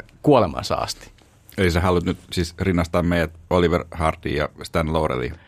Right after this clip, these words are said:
Speaker 1: No juu, <laughs> juuri niihin.
Speaker 2: Mhm.
Speaker 1: Tää, mut siis tää tarina on muuten tosi.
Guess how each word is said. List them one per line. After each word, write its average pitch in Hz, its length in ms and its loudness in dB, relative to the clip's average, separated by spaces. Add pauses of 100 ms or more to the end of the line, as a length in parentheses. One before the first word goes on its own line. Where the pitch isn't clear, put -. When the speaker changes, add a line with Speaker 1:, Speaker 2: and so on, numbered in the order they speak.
(300)
Speaker 1:
No 185 160 4
juu, 180 300 6 (100)
<laughs> 190 140 4
juuri 147 280 6
niihin. 123 480 4
Speaker 2:
Mhm. 98 280 2 (160)
Speaker 1:
Tää, 160 140 6
mut 165 160 2
siis 165 240 0
tää 190 160 4
tarina 156 420 4
on 113 60 4
muuten 120 320 2
tosi. 151 440 2